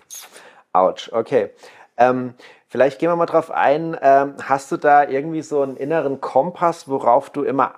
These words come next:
achtest, wenn du jetzt auf Platten auf dem Flohmarkt, ähm, aussuchst, also wenn du da Platten aussuchst, gibt's da irgendwie so, sagen wir mal, so eine interne Checkliste, wo du sagst, also das und das und das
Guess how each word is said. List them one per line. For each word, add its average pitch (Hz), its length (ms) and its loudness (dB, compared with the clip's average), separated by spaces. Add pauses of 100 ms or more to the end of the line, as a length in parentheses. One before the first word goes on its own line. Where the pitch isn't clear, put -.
achtest, - 580 -6
wenn 123 160 4
du 170 80 -2
jetzt 175 220 0
auf 139 260 -2
Platten 143 360 -4
auf 139 100 -6
dem 139 120 -12
Flohmarkt, 139 640 -2
ähm, 120 760 2
aussuchst, 190 840 -2
also 120 280 -2
wenn 120 100 2
du 131 60 -2
da 127 100 4
Platten 120 300 -2
aussuchst, 156 680 -4
gibt's - 220 -10
da 156 160 2
irgendwie 147 460 0
so, 131 520 2 (300)
sagen 123 180 -4
wir 120 80 2
mal, 120 560 0 (220)
so 131 100 -4
eine 127 120 -2
interne 135 480 -4
Checkliste, 156 640 -4
wo 135 60 -2
du 131 60 -2
sagst, 120 440 0
also 113 140 -6
das 127 180 2
und 127 100 -6
das 117 140 2
und 117 80 -8
das 123 240 -2